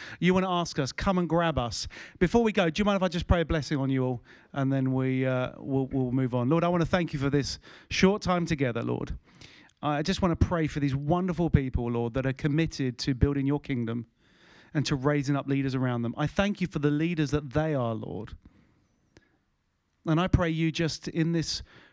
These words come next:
process of thinking about this subject that you would bring your healing. Holy Spirit, would you come, open their eyes to all that you have for them, re-envision them, Lord, encourage them in the giftings you've given them,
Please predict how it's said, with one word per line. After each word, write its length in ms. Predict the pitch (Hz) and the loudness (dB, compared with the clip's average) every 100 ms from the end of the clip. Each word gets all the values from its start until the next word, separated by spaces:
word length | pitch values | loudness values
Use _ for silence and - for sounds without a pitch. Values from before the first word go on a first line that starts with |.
| _ | _
process 600 | - 170 185 - 175 - | 2 4 0 0 -2 0
of 80 | 151 | -2
thinking 540 | - - 208 214 214 | -2 2 2 2 0
about 240 | 190 180 165 | 0 0 -2
this 120 | 165 | -4
subject 500 | - 160 127 135 127 | -2 -2 -2 -2 -2
that 100 | 139 | -2
you 100 | 143 | 0
would 140 | 135 120 | 0 2
bring 360 | 143 135 131 - - _ _ _ - | 2 2 -4 -6 -20 _ _ _ -18
your 340 | 185 143 131 | -8 -2 0
healing. 640 | - 185 196 208 214 214 170 - _ _ _ _ _ _ _ _ _ _ _ - | 0 0 2 2 0 -2 -6 -14 _ _ _ _ _ _ _ _ _ _ _ -2
Holy 180 | 160 | 0
Spirit, 240 | 165 - 175 | 0 0 0
would 140 | 160 | 0
you 120 | 175 165 | -2 -4
come, 580 | - 170 156 160 165 139 _ _ _ _ _ _ _ _ _ - | -2 0 0 0 -4 -10 _ _ _ _ _ _ _ _ _ 0
open 300 | 170 - 170 | 2 4 4
their 200 | 165 - | 2 0
eyes 380 | 170 165 170 - | 0 2 0 -2
to 80 | - | -2
all 180 | 170 170 | -2 0
that 100 | 175 | -2
you 140 | 175 | -2
have 200 | 151 143 | -2 -4
for 180 | - 139 | -4 -4
them, 260 | 131 131 - _ _ _ _ _ _ _ 151 | -4 -4 -8 _ _ _ _ _ _ _ 0
re-envision 920 | 170 190 190 170 147 190 170 165 143 | 2 4 4 2 2 2 2 0 0
them, 220 | 131 127 | 0 0
Lord, 340 | 123 120 117 - - _ _ _ _ _ _ - | 0 -2 -4 -10 -20 _ _ _ _ _ _ -2
encourage 800 | 196 190 - - 196 196 160 135 | 0 2 0 0 2 2 0 -2
them 200 | 143 139 | -2 0
in 100 | 139 | 0
the 100 | 139 | -2
giftings 440 | 156 151 - 143 | -2 -4 -2 -2
you've 160 | 147 131 | -2 -2
given 300 | 147 127 127 | -4 -4 -6
them, 200 | 120 | -6